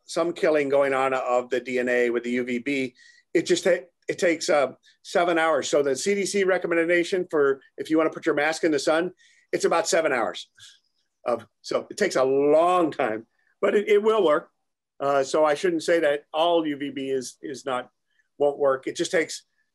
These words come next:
you know, instead of thirty seconds, it takes seven hours in the sun. And what you're doing is you're giving the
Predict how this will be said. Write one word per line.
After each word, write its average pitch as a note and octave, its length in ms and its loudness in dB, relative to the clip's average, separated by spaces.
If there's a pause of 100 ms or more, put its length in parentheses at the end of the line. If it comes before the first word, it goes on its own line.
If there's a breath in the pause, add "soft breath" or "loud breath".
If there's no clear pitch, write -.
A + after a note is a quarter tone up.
you C#3+ 100 -2
know, C#3+ 120 2
instead D#3 180 2
of C#3+ 80 -2
thirty D#3+ 220 0
seconds, C#3 360 -2
it B2 80 -12
takes C#3+ 220 -2
seven C#3+ 240 0
hours B2 260 -2
in A2 80 -14
the G#2+ 80 -12
sun. G2+ 240 -6 (480)
And C#3+ 300 -2
what G3+ 240 -2
you're E3 80 0
doing D#3+ 180 4
is D3 160 0
you're D3 100 -2
giving C3+ 260 0
the B2 180 -2